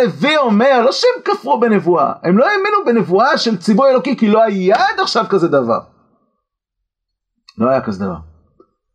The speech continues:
ולכן, כשמשה רבנו מגיע לפרעה, הוא אומר לו, "כה אמר השם אלוהי העברים, שלח עמי ויעבדוני." מה זה הדבר הזה? אין דברים כאלה.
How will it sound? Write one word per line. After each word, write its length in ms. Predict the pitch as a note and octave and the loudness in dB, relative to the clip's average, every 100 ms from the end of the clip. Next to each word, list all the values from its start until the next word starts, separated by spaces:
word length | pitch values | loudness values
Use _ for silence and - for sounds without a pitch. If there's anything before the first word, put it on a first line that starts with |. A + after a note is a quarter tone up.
| _ | _
ולכן, 360 | - F#3 G#3+ F#3+ - _ _ _ | -10 -4 -2 -2 -6 _ _ _
כשמשה 340 | - G#3 G#3 A3 | -6 -4 -2 -2
רבנו 280 | G3+ G3 D#3+ | 0 0 0
מגיע 300 | B2 D#3+ F#3+ | 0 0 0
לפרעה, 440 | C#3 - A#2 A2 - _ _ _ | -2 -4 -4 -6 -12 _ _ _
הוא 140 | - A#2+ | -4 -2
אומר 240 | F3 A3 | 0 2
לו, 220 | G3 G3 G3 _ _ | 2 0 -6 _ _
"כה 120 | - D#4+ G4+ G#4 G4+ G4+ G4 F#4 | -4 0 2 2 2 4 2 2
אמר 280 | F#4+ F#4+ E4 | 2 2 0
השם 180 | - E4+ | 0 -2
אלוהי 460 | F#4 F#4 F#4 F4+ | 0 2 2 2
העברים, 260 | F4 F4+ F#4 | 2 0 0
שלח 340 | C#4 D#4 F4 | 0 0 0
עמי 140 | D#4+ F4 | 0 0
ויעבדוני." 560 | E4+ D#4 C4+ C#4+ A#3+ | 0 0 0 0 0
מה 200 | B2+ A2+ | -2 -6
זה 80 | F3 | -8
הדבר 220 | E3 D3 | -6 -6
הזה? 200 | B2+ - - _ _ _ _ _ _ _ _ - | -6 -12 -20 _ _ _ _ _ _ _ _ -8
אין 100 | D#3 | -4
דברים 220 | G3+ A3 | -2 0
כאלה. 280 | F3 B2 | -2 -4